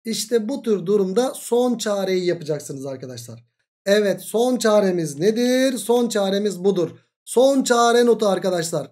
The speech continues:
Hemen yazdık buraya. Neymiş son çare notu? Dik çizerek özel üçgen oluşturamadığımız durumlarda küçük açıya ait ikizkenar oluştur. Evet, buna dikkat. Son çare notu. Ne oluşturacakmışsın?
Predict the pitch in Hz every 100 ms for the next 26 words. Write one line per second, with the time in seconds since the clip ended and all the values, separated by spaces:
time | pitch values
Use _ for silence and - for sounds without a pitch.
0 | _ - 226 226 240 220 202 196 202 185
1 | 196 160 123 - _ _ - 208 262 254
2 | - 208 202 196 180 180 175 220 - _
3 | _ 190 269 - 220 226 202 170 - 190
4 | 247 262 233 226 208 202 202 220 233 240
5 | 220 240 190 220 214 208 202 190 151 -
6 | _ _ 240 262 247 233 226 190 190 196
7 | 202 240 247 - 190 220 - 214 208 240
8 | 220 190 202 - 208 190 - _ 160 196
9 | 202 196 147 156 226 220 202 - 214 202
10 | - - _ - - 214 247 240 226 208
11 | 185 175 165 156 135 156 247 254 240 214
12 | 208 202 202 202 170 254 269